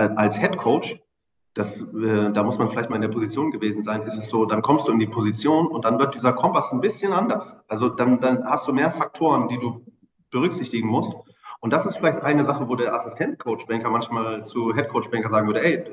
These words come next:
du hast deinen Kompass, du musst nur wirklich auf den hören und mal jetzt ausblenden, was da sonst noch so gerade passiert. Du weißt eigentlich genau.“ Das versuche ich mir selber zu bewahren. Also das ist eigentlich immer das, wo ich hin will im Training, dass ich diesen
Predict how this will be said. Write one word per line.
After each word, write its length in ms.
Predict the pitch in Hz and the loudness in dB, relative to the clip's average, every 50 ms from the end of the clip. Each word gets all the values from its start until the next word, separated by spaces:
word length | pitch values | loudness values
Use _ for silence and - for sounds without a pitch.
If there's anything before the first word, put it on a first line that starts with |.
| - - _ _ _ _ _ _ _ - | -16 -18 _ _ _ _ _ _ _ 0
du 100 | - 127 | 2 4
hast 160 | 156 151 - | 4 4 4
deinen 160 | 131 113 117 | 2 2 2
Kompass, 440 | 131 127 135 165 180 - - - - - | 2 2 4 4 2 2 0 -4 -8 -4
du 80 | - 123 | 0 2
musst 220 | 131 143 131 143 | 4 4 4 4
nur 200 | 147 139 135 127 143 | 4 4 4 4 2
wirklich 200 | 143 123 123 120 | 2 2 2 0
auf 80 | 120 | 2
den 160 | - 120 110 | 2 2 4
hören 240 | 120 175 185 135 117 | 4 4 4 4 2
und 260 | 113 117 117 120 117 | 0 0 -4 -4 -2
mal 160 | 120 120 120 123 | -2 -2 0 0
jetzt 240 | 123 120 - - | 0 -2 -2 0
ausblenden, 400 | - 143 143 - 131 127 120 123 117 | 0 0 0 0 -4 -2 -2 0 0
was 100 | - 107 | 0 0
da 80 | 120 123 | -2 -2
sonst 200 | 127 147 143 - | -2 -2 -2 -2
noch 100 | 123 - | -6 -6
so 100 | - 117 | -6 -4
gerade 180 | 120 113 113 - | -4 -4 -4 -4
passiert. 420 | 113 113 - - 131 139 139 139 | -6 -10 -6 0 0 0 0 0
Du 80 | 127 113 | 2 2
weißt 280 | 123 135 143 - - - | 4 4 4 2 0 0
eigentlich 420 | 110 104 104 107 104 104 104 - | 0 2 2 2 0 -2 -4 -4
genau.“ 380 | 110 104 101 101 117 156 - - - - - _ _ _ _ _ - | -4 -4 -2 0 0 0 -2 -4 -14 -18 -20 _ _ _ _ _ 0
Das 140 | 120 127 123 | 2 2 2
versuche 260 | - 139 123 135 123 | 4 2 4 4 4
ich 60 | 131 135 | 4 4
mir 140 | 123 117 | 2 4
selber 260 | 110 120 127 120 113 - | 4 4 4 4 4 2
zu 140 | - - | 0 -4
bewahren. 380 | - 101 90 104 107 - - - | -6 -6 -2 0 0 0 0 -4
Also 180 | 95 101 104 - | -8 -10 -8 -4
das 180 | 110 120 - | -4 -4 -4
ist 80 | 131 123 | -4 -6
eigentlich 320 | - 123 123 117 120 120 135 | -2 0 0 0 0 0 2
immer 160 | 135 131 123 | 2 2 4
das, 320 | 127 123 123 - - - - | 2 2 0 -2 -2 -6 -4
wo 60 | 113 | -4
ich 100 | 107 - | -4 0
hin 220 | - 139 147 135 | 2 2 4 4
will 120 | 151 151 143 | 4 4 4
im 160 | 139 131 127 | 4 0 0
Training, 380 | - - 135 135 135 131 127 | 0 0 2 2 4 2 2
dass 180 | - 104 - 120 | 0 -2 -4 -6
ich 120 | 110 - | -8 -6
diesen 360 | - 120 - - 113 107 - | -6 -6 -2 -2 -2 -4 -4